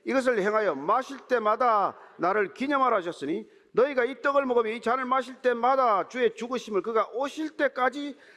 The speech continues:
전하는 것이니라. 내가 너희에게 전한 것은 지금 주께 받은 것이다.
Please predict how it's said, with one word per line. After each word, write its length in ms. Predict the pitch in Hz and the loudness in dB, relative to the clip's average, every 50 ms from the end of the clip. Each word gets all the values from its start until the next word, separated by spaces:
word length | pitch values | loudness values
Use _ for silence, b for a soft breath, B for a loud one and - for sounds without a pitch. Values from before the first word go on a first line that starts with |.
| B B _ - | B B _ -18
전하는 720 | - - 185 214 240 254 277 269 269 262 254 247 240 214 | -6 -2 -2 0 0 0 0 0 -2 -4 -6 -6 -8 -8
것이니라. 680 | 180 180 160 135 143 135 117 101 98 110 113 90 71 - _ _ _ _ _ _ _ _ _ _ _ _ _ _ b b b b b b b b | -6 -8 -8 -8 -8 -10 -10 -6 -4 -4 -4 -4 -6 -12 _ _ _ _ _ _ _ _ _ _ _ _ _ _ b b b b b b b b
내가 300 | - 202 247 262 302 294 | 0 0 2 2 2 0
너희에게 360 | 254 277 311 320 302 285 254 | 0 0 0 0 -2 -4 0
전한 220 | 208 233 247 262 | 0 0 0 0
것은 240 | 262 240 233 190 - | -2 -4 -6 -8 -8
지금 260 | - 220 208 208 165 - _ | -12 -8 -6 -6 -8 -8 _
주께 500 | - - 311 - - - 262 202 - - - | -8 -8 -8 -8 -4 -2 -2 -2 -2 -4 -4
받은 300 | 147 160 160 165 151 127 | -4 -4 -4 -6 -8 -8
것이다. 340 | 117 101 - - - - | -10 -12 -12 -12 -12 -12